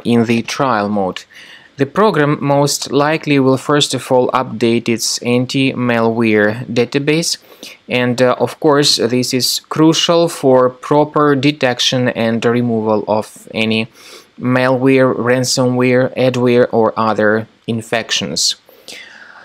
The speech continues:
While the scanning by Combo Cleaner is taking place, uh, please pay attention to several features in Combo Cleaner, such as anti-ransomware. This feature, for instance, allows to help you to add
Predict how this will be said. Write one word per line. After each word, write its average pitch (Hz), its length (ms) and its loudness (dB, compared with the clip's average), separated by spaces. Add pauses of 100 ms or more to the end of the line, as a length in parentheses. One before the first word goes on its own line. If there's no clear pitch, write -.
(160)
While 160 380 2
the 156 180 4
scanning 160 520 0
by 127 260 0
Combo 139 320 -2
Cleaner 135 360 -2
is 113 220 -4
taking 120 460 -4
place, 143 560 -2
uh, 131 240 2
please 127 400 -4
pay 139 260 0
attention 131 600 -2
to 123 120 -8
several 131 540 2
features 180 680 -2
in 131 240 -6
Combo 139 380 -2
Cleaner, 160 420 -2
such 117 460 -4
as 113 240 -4
anti-ransomware. 151 1300 -2 (380)
This 131 320 -2
feature, 147 340 -2
for 123 240 -2
instance, 123 580 -4
allows 123 520 0
to 120 240 -8
help 131 420 -4
you 131 160 0
to 120 280 -4
add 123 300 0